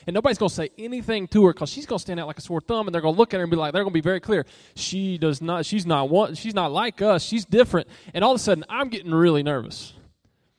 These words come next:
And I remember we walk into the building, and at this point, like, my, my radar's up. Like, I'm panicking because I'm, I'm in defensive mode, okay? I'm trying to make sure that any judging eye that comes out, that I'm, like, heading it off. So, like, people come around the corner, and I'm like, "Hey, what's up? How you doing?" You know,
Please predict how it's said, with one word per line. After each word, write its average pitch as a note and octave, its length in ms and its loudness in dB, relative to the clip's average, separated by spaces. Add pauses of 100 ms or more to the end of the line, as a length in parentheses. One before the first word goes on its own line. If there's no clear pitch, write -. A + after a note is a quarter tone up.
(1000)
And D#3+ 100 -4
I A#3 60 2
remember A#3+ 280 8
we F#3 160 8
walk G3 480 4
into A3+ 200 -4
the F#3 120 0
building, D#3 460 2
and D3 100 -6
at D3+ 120 -8
this C#4+ 140 -2
point, F#3+ 280 2
like, E3+ 140 -4
my, E3+ 160 -4
my F3 160 -2
radar's D#3 420 2
up. C3 160 -8
Like, C3+ 100 -8
I'm F#3+ 140 -4
panicking D3 640 0
because D#3+ 240 0
I'm, F3+ 160 -2
I'm F3+ 240 -4
in F#3 160 2
defensive F3+ 640 0
mode, C#3+ 380 -2
okay? D3+ 340 -4
I'm F3+ 140 -4
trying A3 220 -2
to F#3+ 40 -4
make F#3 220 -4
sure F#3 200 -2
that E3 140 -4
any G3+ 180 -6
judging F3+ 460 -2
eye E3+ 280 -4
that E3 120 -10
comes E3 240 -4
out, F#3 220 -2
that D#3+ 100 -6
I'm, F#3+ 120 -8
like, E3+ 180 -6
heading F#3+ 320 -6
it E3 100 -4
off. F3+ 220 -2
So, - 120 -10
like, D#3 140 -6
people G3+ 300 -4
come G3 180 -4
around F#3+ 140 -2
the F3+ 60 -6
corner, F#3+ 280 0
and F3+ 80 0
I'm F#3 60 -2
like, F#3+ 140 2
"Hey, F4 220 10
what's D#4+ 180 4
up? D#4+ 140 4
How D4+ 100 2
you D#4 100 0
doing?" D4+ 260 2
You A3 80 -2
know, G3 120 2